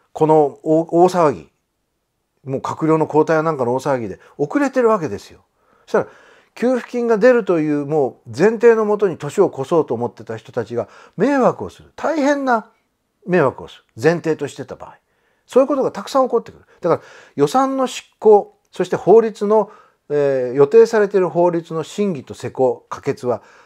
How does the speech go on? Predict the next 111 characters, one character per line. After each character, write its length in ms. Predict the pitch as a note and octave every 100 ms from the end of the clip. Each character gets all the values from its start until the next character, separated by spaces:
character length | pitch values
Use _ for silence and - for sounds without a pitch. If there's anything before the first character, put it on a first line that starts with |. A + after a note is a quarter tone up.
| _
も 180 | C#3+ C3
う 60 | F2+
絶 260 | D3+ G3
対 220 | - A3+ A#3+
に 80 |
揺 80 | F#3+
る 100 | G3
が 140 | B3+ B3
し 60 |
て 80 | A3+
は 60 | F#3+
い 40 |
け 100 | A#3
な 140 | B3+
い 60 | C4
と 100 | A3
い 160 | F#3+ G#3
う、 140 | G#3+ - - - -
こ 160 | G#3
の 140 | A#3+ C3+
地 160 | A#2+
道 260 | A3 C#4 C#4+
な 100 | C#4+
部 120 | C#4+
分 280 | C4 G#3 G#3
を 260 | A3+ D#3+ - - _
保 120 | D#3+
守 100 | E3
派 180 | E3+ F3+
の 100 | E3+
皆 260 | E3+ G3+
さ 200 | A#3 A3+
ん 80 | G#3
で 120 | A#3
伝 280 | A#3 - F3
え 40 | D#3
て 120 | D#3
い 40 |
か 120 | D3
な 100 | C#3+
け 100 | B2
れ 120 | A#2 A2+
ば 260 | C#3+ C#3 - _
い 60 |
け 120 | A2 A#2
な 140 | F#2+
い。 80 | D#2+ _ _ _
そ 160 | -
こ 120 | C#3 B3
は 100 | B3
岸 180 | -
田 80 | A3+
さ 120 | A#3
ん 40 | B3
に 60 |
頑 220 | G#3+ G#3 C4
張 80 |
ら 100 | C#4
せ 100 | C4+
よ 80 | C#4+
う 40 | B3+
じ 80 |
ゃ 40 | F#3+
な 80 | D#3+
い 60 |
か、 80 | B2
少 200 | - F3+
な 100 | F#3
く 60 | -
と 100 | D3
も 140 | A2+
と 160 | G#2+ D#3
い 80 | F3+
う 60 |
ぐ 100 | F#3
ら 140 | A#3 G3+
い 40 |
は 140 | A#2
ね、 200 | D#2+ A#2 - _ _
や 80 | A#2+
っ 20 |
ぱ 80 | C3+
り 80 | C#3+
き 80 | -
ち 140 | G#3
っ 60 | A3+
と 340 | - F3 F#3 - -
我 160 | B2 C3+
々 200 | D3 D3
保 120 | F3
守 80 | E3+
と 140 | - C3
い 100 | B2+
う 120 | B2+
人 200 | B2+ B2+
間 140 | C3
た 120 | B2+
ち 120 | B2 D3
が 180 | D3 - _ -
や 140 | B2+
ろ 100 | G3+
う 60 | A3
じ 60 |
ゃ 40 | C#3+
あ 20 |
り 60 | G2
ま 100 | F2
せ 120 | D#2
ん 40 |
か 160 | -
と 80 | -